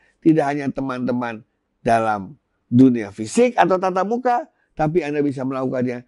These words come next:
dengan teman-teman kita di media sosial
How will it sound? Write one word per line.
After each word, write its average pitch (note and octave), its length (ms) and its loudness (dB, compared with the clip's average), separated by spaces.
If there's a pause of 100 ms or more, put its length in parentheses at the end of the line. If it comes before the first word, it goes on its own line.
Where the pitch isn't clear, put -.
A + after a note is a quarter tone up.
(160)
dengan B2 320 0
teman-teman A2 540 -6
kita C#3 420 -2 (220)
di A#2 340 0
media G#2+ 540 -4
sosial B2+ 640 -2